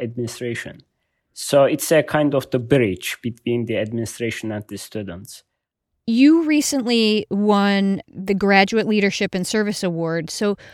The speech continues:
Speaker 2: what does that distinction mean to you?
Speaker 1: Well, I think, um, first of all, I can say that I feel amazing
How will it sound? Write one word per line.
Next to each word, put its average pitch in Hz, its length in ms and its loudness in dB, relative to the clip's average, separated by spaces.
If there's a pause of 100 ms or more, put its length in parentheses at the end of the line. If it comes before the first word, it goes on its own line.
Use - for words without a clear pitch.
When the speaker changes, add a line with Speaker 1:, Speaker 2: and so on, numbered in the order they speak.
(200)
Speaker 2:
what 339 420 -4
does 427 220 0
that 302 220 -2
distinction 220 920 0
mean 269 280 6
to - 140 -6
you? 101 300 -6 (500)
Speaker 1:
Well, 196 260 0 (720)
I 190 140 2 (280)
think, 269 520 0
um, 165 500 4 (560)
first - 340 0
of - 160 0
all, 156 100 6
I 139 120 6
can 143 180 -2
say 139 200 -2
that 143 180 2
I 127 140 4
feel 131 280 0
amazing 127 680 0